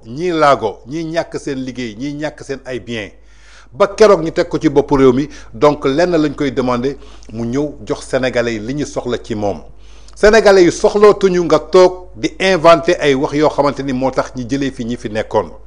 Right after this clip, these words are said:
Ki xam lépp nag, di gis lépp bi nga nekkee opposition, wax dëgg Yàlla bi nga nekkee ci biir, yow yaa war a gën a xam Masamba wala Mademba. Tey ñi nekk ci biti sax dafa mel ni ñoo, ñoo la gën a xam.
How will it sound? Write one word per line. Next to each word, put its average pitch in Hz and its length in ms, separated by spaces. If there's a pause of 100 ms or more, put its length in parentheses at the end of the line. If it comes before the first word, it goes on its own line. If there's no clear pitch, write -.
(540)
Ki 220 100
xam 214 260
lépp 170 220
nag, 147 140 (120)
di 135 180
gis 143 220
lépp 147 180
bi 147 100
nga 156 100
nekkee 143 340
opposition, 120 640 (340)
wax 143 200
dëgg 156 180
Yàlla 151 320
bi 135 140
nga 165 100
nekkee 151 320
ci 135 120
biir, 135 220
yow 127 180
yaa 127 180
war 123 140
a 120 40
gën 120 180
a 117 40
xam 113 240
Masamba 113 400
wala 107 220
Mademba. 95 420 (260)
Tey 160 160
ñi 165 120
nekk 175 260
ci 151 80
biti 139 220
sax 131 140
dafa 127 180
mel 135 160
ni 127 80
ñoo, 120 200
ñoo 117 200
la 110 60
gën 104 160
a 101 40
xam. - 220